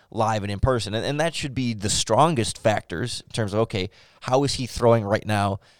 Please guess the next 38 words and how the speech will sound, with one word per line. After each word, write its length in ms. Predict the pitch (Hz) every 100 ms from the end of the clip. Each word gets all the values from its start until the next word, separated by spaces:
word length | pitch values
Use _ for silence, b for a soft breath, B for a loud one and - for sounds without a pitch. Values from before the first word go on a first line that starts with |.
| b
How 220 | - 120 131
is 120 | 117
his 140 | 123
understanding 580 | 123 110 110 117 104 101
of 100 | 95
the 100 | 90
offense 440 | 104 104 107 98 104
right 140 | 82
now? 180 | 95 95
How 220 | 117 123
is 120 | 113
his 200 | 120 107
footwork? 460 | - 131 123 113 107
How 180 | 104 101
is 120 | 92
his 120 | 98
delivery? 680 | - 98 143 123 131 131 117 b b b
How 240 | - 120 113
is 200 | 107 -
his 320 | 98 98 - _ _ -
cadence 440 | 143 135 127 127
in 100 | 110
the 80 | 90
huddle? 400 | - 143 127 120
How 240 | 113 123 120
is 180 | 104
he 300 | 120 107 101 - b b b b _
seeing 500 | - - 139 135 113
coverages? 600 | 110 131 120 120 113 117 113
All 180 | 139
those 200 | 139 127
different 260 | 110 120 117
important 360 | 104 127 104 -
factors 360 | 113 - 101
in 200 | 80 98
playing 340 | - 131 104 95
quarterback 540 | - 139 110 101 -
effectively 600 | - 160 - 107 101